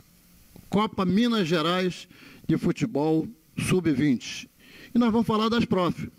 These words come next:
Hoje nós temos aqui um grupo de jogadores, temos diretor, jogadores, presidente.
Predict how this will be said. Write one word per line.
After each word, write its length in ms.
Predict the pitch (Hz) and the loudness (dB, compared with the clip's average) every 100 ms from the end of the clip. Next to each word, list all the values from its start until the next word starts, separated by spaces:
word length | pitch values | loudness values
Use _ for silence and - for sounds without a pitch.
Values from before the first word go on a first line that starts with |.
| _ _ _ _ _ - | _ _ _ _ _ 0
Hoje 540 | 180 208 170 202 208 - - - - - - | 2 2 2 0 -2 -8 -20 -20 -20 -20 -6
nós 180 | 156 151 | -4 -2
temos 320 | 175 165 160 | 0 0 0
aqui 400 | 143 - 160 143 | -2 0 0 2
um 160 | - 147 | 2 0
grupo 380 | 123 180 165 156 | 2 0 0 0
de 220 | 147 135 | 4 4
jogadores, 920 | 117 147 131 127 170 185 180 - - _ - - | 2 0 0 2 2 2 0 -2 -18 _ -20 -16
temos 280 | - 139 127 | -4 -2 -2
diretor, 760 | 117 120 156 135 - 160 190 170 | -4 0 2 0 0 2 2 2
jogadores, 680 | 135 120 101 143 185 180 135 | 0 0 0 2 2 2 0
presidente. 920 | 147 117 110 139 180 185 - 151 | 0 -2 0 0 0 -2 -2 -6